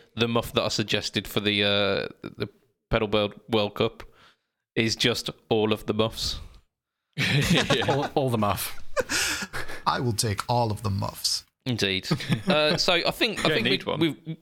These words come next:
Speaker 1: we've wrapped that there pretty much. We've got a T S nine. We've got the fuzz face. Uh,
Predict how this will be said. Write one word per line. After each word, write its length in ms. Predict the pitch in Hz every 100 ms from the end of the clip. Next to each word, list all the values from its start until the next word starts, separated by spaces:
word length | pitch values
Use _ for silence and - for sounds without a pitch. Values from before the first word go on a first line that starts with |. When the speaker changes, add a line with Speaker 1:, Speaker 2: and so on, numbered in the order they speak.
| _ 151
Speaker 1:
we've 200 | 143 127
wrapped 220 | 160 131
that 140 | 107
there 180 | 110 110
pretty 220 | - 113
much. 280 | 110 104 -
We've 160 | 127 -
got 140 | 147
a 20 |
T 160 | - 113
S 180 | 104 110
nine. 400 | 104 104 104 - _ _ _ _
We've 180 | 120 120
got 320 | - 131 120 - _ _ _ -
the 60 |
fuzz 260 | - 104 -
face. 560 | 104 98 98 - - - - _ _ _ -
Uh, 360 | 117 107 107